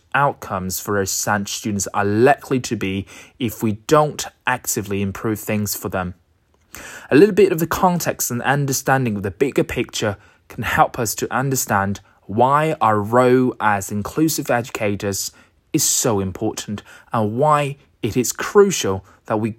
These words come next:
get right and continue to get it more and more right in the future. Finally,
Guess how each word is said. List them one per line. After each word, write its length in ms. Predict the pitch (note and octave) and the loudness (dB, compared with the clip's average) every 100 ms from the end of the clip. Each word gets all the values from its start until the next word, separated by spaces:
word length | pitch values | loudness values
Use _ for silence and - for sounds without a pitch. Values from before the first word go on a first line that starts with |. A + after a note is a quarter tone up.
| _ | _
get 460 | D3+ - - C3 D#3+ | -2 -2 -6 -6 2
right 320 | C#3+ G2+ - | 2 2 -4
and 120 | A2+ | -8
continue 420 | A#2 G#2 - C#3+ | -6 -6 -2 -2
to 100 | B2+ | -2
get 300 | - E3 C3+ | -4 -2 -2
it 60 | B2+ | 0
more 460 | A#2+ D3+ F#3 F3 | 2 2 2 0
and 140 | C3 B2 | 0 0
more 300 | C#3 F3 C3 | 2 4 4
right 260 | G2 F#2 | 2 0
in 80 | G2+ | -6
the 60 | F#2+ | -8
future. 500 | - F#2+ - F#2+ E2+ _ _ _ _ _ _ _ _ _ _ _ _ _ - - - - | -6 -6 -4 -6 -8 _ _ _ _ _ _ _ _ _ _ _ _ _ -20 -20 -20 -14
Finally, 760 | - C#4 C4 C3 F#2 A2 | 4 4 6 0 0 -2